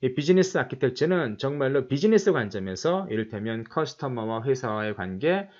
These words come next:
또 회사에서 어떻게 커스터머에게 서비스를 할 것인지,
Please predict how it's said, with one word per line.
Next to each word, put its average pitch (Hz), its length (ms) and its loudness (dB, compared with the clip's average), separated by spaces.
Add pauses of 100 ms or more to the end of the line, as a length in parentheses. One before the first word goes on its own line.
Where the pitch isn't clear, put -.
(180)
또 117 640 2
회사에서 131 600 0
어떻게 110 560 -4
커스터머에게 127 960 -2 (260)
서비스를 139 520 0
할 127 100 -2
것인지, 127 600 2